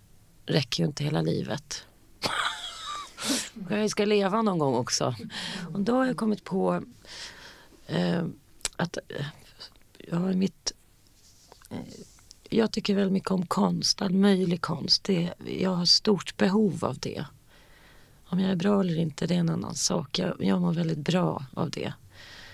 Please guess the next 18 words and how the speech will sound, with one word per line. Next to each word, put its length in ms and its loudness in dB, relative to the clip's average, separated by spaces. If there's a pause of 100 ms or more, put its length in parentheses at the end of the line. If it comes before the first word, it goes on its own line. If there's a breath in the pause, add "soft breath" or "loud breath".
(400 loud breath)
Men 140 2
när 80 6
jag 80 4
var 180 2
yngre 380 4
var 120 2
det 80 2
väldigt 280 -2
viktigt 580 0
att 180 -6
vara 280 -2 (1120)
bra 460 2
och 200 -2
vara 140 -4
elitistisk 880 -2
i 40 -2
det. 400 -2
Och 180 -2